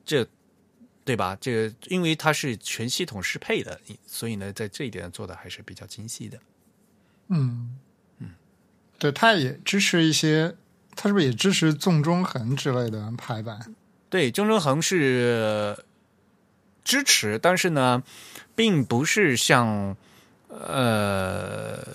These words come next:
Speaker 1: Adobe软件那样完全的支持。
Speaker 2: 啊。
Speaker 1: 比如说，一个字母的立起来它是不支持的，两个字母立起来它是支持的。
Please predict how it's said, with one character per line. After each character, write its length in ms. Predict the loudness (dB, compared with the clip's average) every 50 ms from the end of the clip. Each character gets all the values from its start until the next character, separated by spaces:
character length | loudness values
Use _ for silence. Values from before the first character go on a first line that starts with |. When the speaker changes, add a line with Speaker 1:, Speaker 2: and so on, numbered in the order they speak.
| -18 -8 _ 6
Speaker 1:
Adobe 320 | 6 8 8 4 4 4
软 180 | 2 2 2 2
件 160 | 2 4 4
那 60 | 6
样 160 | 4 4 2
完 180 | 4 2 2 4
全 160 | 4 4 2
的 80 | 2 0
支 160 | -4 -6 -6
持。 240 | -4 -4 -4 -4 -8 -14 -20 -20 _ _ _ _ _ _ _ _
Speaker 2:
啊。 180 | -2 -2 2
Speaker 1:
比 80 | 4 4
如 60 | 6
说， 300 | 8 10 12 12 12 10 6 -4 -20 -20 -4 4
一 140 | 4 6 8
个 140 | 10 8 8
字 220 | 10 10 10 10
母 180 | 10 10 8 8
的 160 | 6 6 4
立 300 | 4 6 8 8 8 8
起 120 | 6 4
来 200 | 2 2 2 0
它 160 | 2 4 4 4
是 100 | 4 0
不 140 | -2 -2
支 120 | -4 -4 -2
持 220 | 0 0 0 0
的， 160 | -4 -10 -14 -18 -20 -20 -8 6
两 240 | 8 8 8 10 10
个 100 | 8 8
字 140 | 8 8
母 180 | 8 10 8 8
立 180 | 8 6 4 4
起 120 | 4 2
来 80 | 0 0
它 120 | 0 -2
是 140 | -2 -2 -4
支 180 | -4 -8 -6 0
持 160 | 0 0 0
的。 100 | 0 -8